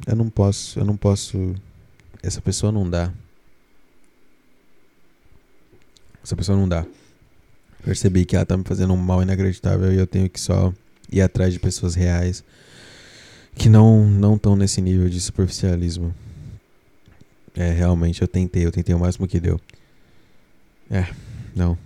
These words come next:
eu vou, eu vou, eu vou, eu vou parar tudo e bloquear e tchau. Simplesmente.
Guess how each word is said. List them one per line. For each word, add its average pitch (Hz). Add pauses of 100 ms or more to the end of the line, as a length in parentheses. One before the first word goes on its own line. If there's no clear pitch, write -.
(180)
eu 92
vou, 95
eu 95
vou, 95 (680)
eu 92
vou, 92 (640)
eu 104
vou 87
parar 87 (160)
tudo 90 (960)
e 82
bloquear 87
e 90
tchau. - (640)
Simplesmente. 87